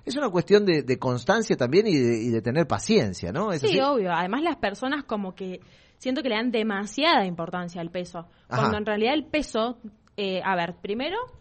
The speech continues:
Speaker 2: tenemos
Speaker 1: Sí.
Speaker 2: agua, tenemos grasa,
Speaker 1: Sí.
Speaker 2: tenemos músculo.
Speaker 1: Bien.
Speaker 2: Las mujeres tenemos un periodo menstrual.
Speaker 1: También.
Speaker 2: Estamos más pesadas.
Speaker 1: Ujú.
Speaker 2: A ver, no fuiste al baño,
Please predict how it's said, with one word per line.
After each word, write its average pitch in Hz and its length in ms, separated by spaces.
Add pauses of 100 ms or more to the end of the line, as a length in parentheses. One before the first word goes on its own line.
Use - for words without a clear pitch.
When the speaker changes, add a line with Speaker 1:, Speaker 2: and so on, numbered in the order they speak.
(260)
Speaker 2:
tenemos 156 400
Speaker 1:
Sí. 120 200
Speaker 2:
agua, 185 420 (120)
tenemos 254 400 (320)
grasa, 190 520
Speaker 1:
Sí. 143 120
Speaker 2:
tenemos 247 440 (140)
músculo. 220 520 (180)
Speaker 1:
Bien. 127 240
Speaker 2:
Las 220 140
mujeres 226 340
tenemos 226 320
un 220 160
periodo 196 340
menstrual. 180 460 (280)
Speaker 1:
También. 98 220
Speaker 2:
Estamos 170 260
más 156 140
pesadas. 196 640 (180)
Speaker 1:
Ujú. 98 340
Speaker 2:
A 196 140
ver, - 200
no 233 240
fuiste 247 340
al 214 140
baño, 220 360